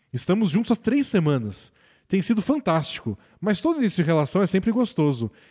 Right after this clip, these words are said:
e nenhum de nós dois viu o lado sombrio do outro ainda. Mas é algo que já conversamos, e sempre que possível, e, como eu disse, estamos tendo uma relação muito honesta um com o outro. Eu tenho trinta e quatro anos, ela tem trinta e um. Será que eu devo embarcar em mais uma aventura de relacionamento à distância?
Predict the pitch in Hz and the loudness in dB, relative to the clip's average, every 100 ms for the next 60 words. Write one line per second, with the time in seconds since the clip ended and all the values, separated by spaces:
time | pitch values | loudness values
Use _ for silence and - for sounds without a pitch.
0 | - 175 175 175 202 208 185 139 165 151 | -6 0 2 2 2 2 0 2 0 2
1 | 190 170 170 170 208 190 135 151 170 165 | 2 2 0 0 0 0 0 2 2 2
2 | 151 147 147 202 123 107 104 104 _ _ | 2 2 2 0 0 -2 -6 -10 _ _
3 | - 131 165 180 202 208 214 226 277 240 | -8 -2 0 2 0 0 0 2 0 0
4 | 180 180 202 - - - - 185 180 180 | 0 2 0 -2 -8 -12 -8 -4 -2 -2
5 | - 185 208 - 160 170 226 - - _ | -2 -2 0 0 0 2 -2 -4 -20 _
6 | - 151 151 147 143 139 - 170 165 160 | -4 0 2 4 2 2 0 0 2 0
7 | - 165 185 175 175 165 175 - 180 170 | -2 -2 0 0 0 2 0 0 0 2
8 | 180 196 156 151 160 196 190 117 - 107 | 2 2 2 0 0 0 2 0 -2 -10
9 | - _ _ 151 151 170 - 196 240 214 | -14 _ _ -2 0 0 0 -2 0 0
10 | - 160 156 151 170 160 165 175 165 170 | 0 -2 0 0 2 0 0 0 0 0
11 | 208 120 92 _ _ _ - 196 269 254 | 0 0 -2 _ _ _ -4 0 2 2
12 | 165 170 165 147 139 160 156 160 180 175 | 0 2 2 2 2 2 2 2 2 2
13 | 147 135 175 143 143 135 139 131 120 - | 2 0 -2 0 0 0 0 0 -2 0
14 | 139 175 107 | 0 0 -6